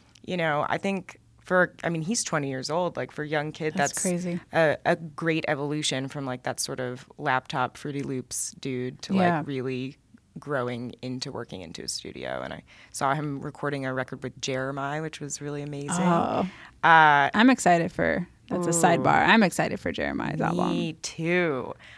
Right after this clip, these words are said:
Speaker 1: Um, and, and it was cool to see Jeremiah on a beat like that. I mean, Jeremiah could do anything,
Speaker 2: Yeah.
Speaker 1: pretty much, right?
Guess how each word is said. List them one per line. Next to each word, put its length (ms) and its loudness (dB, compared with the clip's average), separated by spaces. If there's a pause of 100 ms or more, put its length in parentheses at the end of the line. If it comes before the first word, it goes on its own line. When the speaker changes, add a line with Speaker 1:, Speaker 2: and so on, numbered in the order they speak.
(140)
Speaker 1:
Um, 420 6
and, 200 2 (100)
and 100 8
it 60 8
was 160 4
cool 240 10
to 60 2
see 460 2 (120)
Jeremiah 420 10
on 120 10
a 60 4
beat 280 -2
like 280 8
that. 400 10 (100)
I 40 0
mean, 160 0
Jeremiah 360 8
could 120 2
do 120 0
anything, 580 2
Speaker 2:
Yeah. 340 12
Speaker 1:
pretty 200 6
much, 420 8
right? 340 8